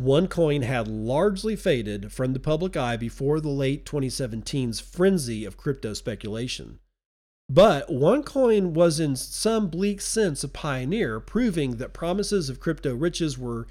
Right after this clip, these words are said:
effective bait for naive victims. Even though OneCoin never built an actual cryptocurrency, it managed to con people worldwide out of an estimated four billion dollars. OneCoin was also the first big crypto scam to go global using multi-level marketing tactics, or more accurately,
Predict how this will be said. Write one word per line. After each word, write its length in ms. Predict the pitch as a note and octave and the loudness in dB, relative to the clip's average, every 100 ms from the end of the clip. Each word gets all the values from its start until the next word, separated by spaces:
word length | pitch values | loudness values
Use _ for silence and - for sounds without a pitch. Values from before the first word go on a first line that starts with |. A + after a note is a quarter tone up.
| - - | -16 -10
effective 560 | A2+ - D#3+ E3+ D3+ C3+ | -4 0 -2 -4 -6 2
bait 260 | E3+ A#2 | 2 2
for 140 | - A2+ | -4 -6
naive 520 | A#2 A#2+ A#2+ A#2+ A2 | -4 -2 -2 -4 -2
victims. 540 | C3+ C3+ D#2+ A1 - - _ _ _ | -4 -6 -12 -12 -14 -14 _ _ _
Even 280 | C3+ C3 C#3+ | -4 0 2
though 160 | C#3+ C3+ | 4 4
OneCoin 640 | C#3+ F3 G3+ F3+ D3+ A#2+ | 4 2 0 0 0 0
never 220 | B2+ F3 | 0 0
built 280 | G3 A3 G3+ | 2 2 2
an 80 | G3 | 0
actual 340 | F#3+ G3 E3+ | 0 0 0
cryptocurrency, 920 | F3 E3+ C3+ A#2+ G#3 G#3+ - A2+ G2 - _ - - | 0 -2 -2 -2 0 0 -2 -6 -8 -10 _ -16 -4
it 160 | C3+ | -2
managed 580 | A#2+ A#2+ C#3 D#3+ F#3+ - | 0 0 2 2 -2 -4
to 60 | D#3 | -10
con 380 | - F3+ G3 | -6 -2 0
people 340 | F#3+ D#3+ C3+ B2 | 0 -4 -4 -6
worldwide 760 | A#2 D3+ E3+ D#3 E3 E3 A2+ | -2 0 0 -2 -4 -4 -4
out 160 | A#2 C3+ | -4 -4
of 100 | C3+ | -2
an 160 | C3 | -2
estimated 680 | D3 D3+ - G3 C#3+ B2+ A#2+ | -2 -4 -2 0 2 0 -4
four 400 | A#2 - D#3+ E3 | -8 -4 -2 0
billion 640 | D#3+ B2+ C#3 D#3+ F3 D#3 C#3 | -2 -2 0 2 2 0 0
dollars. 640 | C3 C#3+ C#3 D#2 - - - _ _ _ - | -2 -2 -4 -6 -12 -14 -16 _ _ _ 0
OneCoin 640 | C3 F#3+ G3+ G3+ F3+ E3+ | 2 2 2 2 2 2
was 220 | C3 B2 | 0 -4
also 340 | - E3 G3 D#3 | -6 -6 -4 -4
the 100 | A2+ | -6
first 320 | - D#3+ D#3 | -4 -4 -2
big 200 | D#3 D3 | -4 -4
crypto 340 | - F3 C#3+ | -4 -4 -2
scam 340 | A#2+ - A#2+ A2+ | -6 -6 -6 -6
to 100 | A#2 | -8
go 260 | A#2 B2+ A2+ | -4 -4 -4
global 480 | A#2 E3 G#3 D#3+ | -2 2 2 0
using 420 | B2+ A#2+ B2 C#3 A#2 | -2 -2 -2 -2 -2
multi-level 720 | A#2+ D3+ F3+ D3+ C3+ C3 C3 | -4 -4 -4 -2 -2 -2 -4
marketing 480 | A#2+ B2 - A2 | -4 -6 -6 -8
tactics, 580 | G#2 - D3+ D#3 A2+ - | -8 -4 -4 -4 -8 -4
or 120 | F3+ | -2
more 260 | E3+ F#3+ F#3 | 2 2 2
accurately, 640 | E3 E3+ F3 C3+ A2+ A2+ | 0 -4 -2 -4 -4 -6